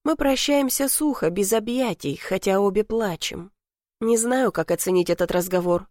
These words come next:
Внутри будто что-то отпустило. Возможно, не только у меня. Остался осадок. Надеюсь, со временем он исчезнет. Я не виновата. Ни в чём.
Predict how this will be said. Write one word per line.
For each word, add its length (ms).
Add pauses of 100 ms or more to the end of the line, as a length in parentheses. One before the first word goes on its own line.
(100)
Внутри 480
будто 400
что-то 360
отпустило. 920 (440)
Возможно, 500
не 140
только 300
у 140
меня. 500 (480)
Остался 580
осадок. 600 (260)
Надеюсь, 380
со 160
временем 460
он 160
исчезнет. 760 (340)
Я 240
не 140
виновата. 760 (300)
Ни 220
в 100
чём. 480